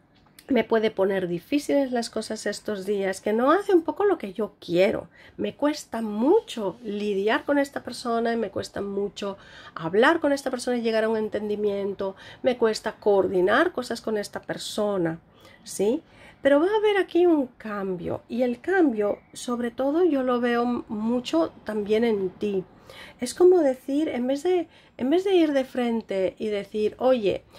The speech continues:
que por qué no hacemos esto, que hagamos lo otro, que aquí", es tal vez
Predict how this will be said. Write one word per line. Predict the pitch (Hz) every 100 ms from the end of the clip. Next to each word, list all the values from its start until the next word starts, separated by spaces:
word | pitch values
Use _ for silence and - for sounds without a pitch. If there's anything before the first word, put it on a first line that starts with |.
| - -
que | - 254
por | 254 247
qué | 311
no | 359
hacemos | 349 294 277
esto, | 240 226
que | 208
hagamos | 202 214 254 320 330
lo | 226
otro, | 220 208
que |
aquí", | 202 - 226 - - -
es | - 285
tal | - 427 403
vez | 302 262 320